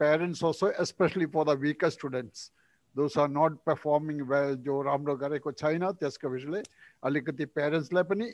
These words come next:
involve गर्नुपर्छ class ten। And then main कुरा यहीँबाट आएको यो हो, हामीहरू अलिकति ध्यान दिएर त्यो online class improve गर्नु,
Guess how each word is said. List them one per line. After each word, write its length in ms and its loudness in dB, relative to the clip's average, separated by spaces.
involve 420 2
गर्नुपर्छ 520 -2
class 440 -4
ten। 240 0
And 180 -6
then 240 0
main 280 -2
कुरा 600 4
यहीँबाट 380 0
आएको 420 6
यो 220 6
हो, 340 4
हामीहरू 320 2
अलिकति 460 4
ध्यान 340 4
दिएर 420 4
त्यो 240 0
online 520 6
class 320 2
improve 340 -4
गर्नु, 300 -4